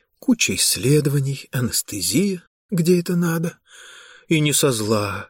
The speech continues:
это будет просто клиническое исследование,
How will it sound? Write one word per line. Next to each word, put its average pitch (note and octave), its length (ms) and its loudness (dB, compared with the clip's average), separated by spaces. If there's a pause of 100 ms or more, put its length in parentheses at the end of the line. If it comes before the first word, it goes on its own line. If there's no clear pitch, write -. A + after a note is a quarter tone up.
(120)
это B2+ 240 0
будет B2 360 0
просто D3+ 400 -2
клиническое D#3+ 840 -4
исследование, D3 800 -2